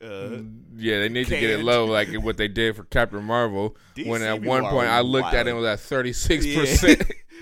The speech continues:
Speaker 1: Like, seriously.
Speaker 2: Granted, the regular Rotten Tomato score has been slowly dropping down. It's in the
Speaker 1: Yeah.
Speaker 2: seventies.
Speaker 1: I mean, I saw eighty, but I wouldn't be surprised
Speaker 2: Let
Speaker 1: if
Speaker 2: me
Speaker 1: it's at
Speaker 2: see.
Speaker 1: seventy something now.
Speaker 2: Let me see where this is at now.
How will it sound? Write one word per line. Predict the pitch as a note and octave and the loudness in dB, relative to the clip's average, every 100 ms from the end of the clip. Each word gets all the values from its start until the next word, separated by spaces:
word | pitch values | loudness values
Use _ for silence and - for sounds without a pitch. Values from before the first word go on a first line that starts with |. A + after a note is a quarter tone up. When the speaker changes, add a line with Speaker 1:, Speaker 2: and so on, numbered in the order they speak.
| D#4+ | -20
Speaker 1:
Like, | - B3 - | -20 -20 -20
seriously. | - C#4+ | -16 4
Speaker 2:
Granted, | D#3 C4 G3 C3+ | 6 6 4 2
the | C3+ | 2
regular | B2+ D3+ B3 A3+ | 2 2 2 4
Rotten | D#3+ D3+ C#3+ | 8 8 6
Tomato | D3 C#3+ C3+ | 2 2 2
score | C3+ D#3+ | 2 4
has | C3+ | 4
been | B2+ B2 | 4 -4
slowly | - D3+ C#3 C3+ C3+ C#3+ F3+ C3+ | -2 2 4 4 4 0 -4 -4
dropping | C3+ C3 B2+ | 2 2 2
down. | B2+ B2+ B2 | 2 2 2
It's | D#3+ | -2
in | D3+ | -4
the | |
Speaker 1:
Yeah. | G#2 | -4
Speaker 2:
seventies. | D3+ F3 G3+ G#3+ A3 - - _ _ _ - - | -2 0 -2 -4 -6 -6 -10 _ _ _ -8 -6
Speaker 1:
I | G2 | -6
mean, | G#2+ | -8
I | B2 | -12
saw | D3 G#2+ - - | -14 -16 -18 -16
eighty, | B2 A#2+ G#2 | -12 -12 -12
but | F#2+ | -10
I | G#2 | -10
wouldn't | C3 B2 | -10 -14
be | |
surprised | B2 A2+ B2+ A#2+ | -16 -8 -6 -6
Speaker 2:
Let | A2 | -6
Speaker 1:
if | |
Speaker 2:
me | A2 | -6
Speaker 1:
it's | G#2 | -8
at | A#2+ | -10
Speaker 2:
see. | |
Speaker 1:
seventy | - B2 A2 | -10 -10 -10
something | G2+ G2+ G2 | -14 -16 -16
now. | F#2+ F2+ B2 - | -16 -16 -16 -18
Speaker 2:
Let | E2+ C#2 | -20 -20
me | - | -20
see | - E2 | -18 -16
where | E2 C#2+ | -16 -14
this | F#2 G2 | -14 -14
is | D#2+ | -14
at | C2 B1+ | -12 -14
now. | C#2 C2 F2+ | -14 -14 -14